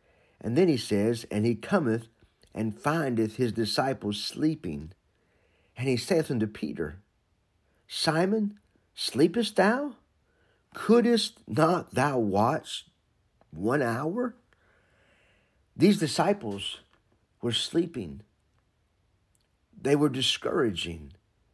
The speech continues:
to the Lord Jesus, but yet he was continually consistent.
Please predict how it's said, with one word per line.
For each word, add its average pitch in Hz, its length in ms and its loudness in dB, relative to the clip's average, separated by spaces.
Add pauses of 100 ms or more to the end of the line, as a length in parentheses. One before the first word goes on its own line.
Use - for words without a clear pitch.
(140)
to 107 80 -8
the 110 100 -2
Lord 117 220 2
Jesus, 101 520 -6 (800)
but 110 140 0
yet 123 240 2
he 131 200 -4
was 113 360 -2 (340)
continually 143 1000 -4 (400)
consistent. - 800 -8